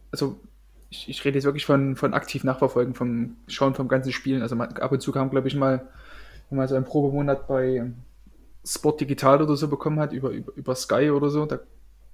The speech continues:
kam ab und zu mal so Olympique Lyon gegen Olympique Marseille, das waren echt coole Spiele dabei. Das war damals, lass mich überlegen, zweitausendfünfzehn, als Bielsa noch Trainer war und Benjamin Mendy noch in Marseille gespielt haben. Das, das Spiel habe ich damals gesehen, das war echt richtig cool.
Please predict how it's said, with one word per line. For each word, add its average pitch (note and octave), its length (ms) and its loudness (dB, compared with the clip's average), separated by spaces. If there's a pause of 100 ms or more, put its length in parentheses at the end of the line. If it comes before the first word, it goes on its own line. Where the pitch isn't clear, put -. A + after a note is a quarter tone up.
(120)
kam C3 180 -2
ab E2+ 120 -2
und C3+ 100 0
zu C3+ 100 -2
mal C3+ 140 2
so C#3 100 2
Olympique C#3 500 -2
Lyon C3+ 300 2
gegen B2+ 240 -2
Olympique C3 320 -4
Marseille, C3+ 300 2
das C#3+ 120 -2
waren C3+ 120 -2
echt - 160 -6
coole C3+ 200 0
Spiele D#3 300 0
dabei. D3+ 340 2 (800)
Das - 120 -4
war C#3+ 80 4
damals, D3 520 2
lass C#3+ 100 -6
mich - 80 -10
überlegen, C#3+ 420 0
zweitausendfünfzehn, G3 1900 0 (840)
als - 160 -6
Bielsa D#3 360 4
noch C#3 120 0
Trainer D#3+ 380 0
war D#3 180 6
und C3+ 420 -4
Benjamin D3 440 -2
Mendy D#3 400 -2
noch D3 400 -4 (180)
in D3+ 100 -6
Marseille C#3+ 280 0
gespielt D#3 320 -2
haben. D3+ 220 -2 (340)
Das, - 460 -2
das D3 160 -4
Spiel D3+ 140 2
habe C#3+ 100 2
ich C#3 60 -2
damals D3 220 -2
gesehen, C#3+ 100 -4
das C3 80 -6
war B2+ 100 0
echt - 180 -6
richtig - 340 -10
cool. B2+ 160 -4